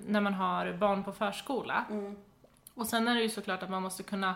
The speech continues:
Speaker 1: ta kontakt med föräldrarna om något händer, eller det börjar regna och barnet inte har gummistövlar. Alltså
Speaker 2: Mm.
Speaker 1: det kan ju vara massa så, allt från akuta grejer till lite mer så här,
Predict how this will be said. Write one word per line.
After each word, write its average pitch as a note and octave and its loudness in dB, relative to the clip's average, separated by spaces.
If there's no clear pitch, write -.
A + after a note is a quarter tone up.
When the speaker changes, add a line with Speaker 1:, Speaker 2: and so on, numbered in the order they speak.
Speaker 1:
ta G#3+ 2
kontakt G#3+ 2
med G#3+ 4
föräldrarna F#3 0
om F#3 -2
något - -8
händer, B3+ 2
eller F#3+ 0
det F3+ -8
börjar - -4
regna G#3 2
och G3+ 0
barnet F3+ -2
inte F#3 -6
har F#3 -4
gummistövlar. G#3+ 0
Alltså G#3+ 2
Speaker 2:
Mm. - 4
Speaker 1:
det A3 8
kan A3+ 4
ju G3+ 2
vara G3 4
massa G#3+ 4
så, - -2
allt A#3 6
från C4 0
akuta G3+ 0
grejer F#3 -2
till F#3+ 0
lite F#3 -2
mer E3+ -4
så F3+ -4
här, - -2